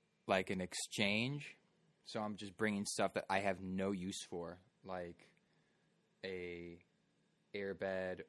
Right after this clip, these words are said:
or some like a blanket or just, you know, some old clothes or household items that you can exchange with other people and,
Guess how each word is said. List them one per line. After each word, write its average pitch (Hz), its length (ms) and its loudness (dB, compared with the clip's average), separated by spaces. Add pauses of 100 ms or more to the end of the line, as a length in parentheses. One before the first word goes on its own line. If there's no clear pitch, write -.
or 87 460 -6 (560)
some 87 600 -10 (460)
like 95 160 -6
a 90 60 -6
blanket 98 600 -4
or 90 80 -4
just, 92 220 -12 (120)
you 110 120 -2
know, 90 240 0 (480)
some 110 280 -2
old 127 280 4
clothes 113 460 6
or 92 80 2
household 101 520 4
items 92 520 0
that 92 180 -4
you 95 100 -6
can 95 260 -6
exchange 175 440 4
with 151 100 2
other 135 180 2
people 113 460 4
and, 98 240 2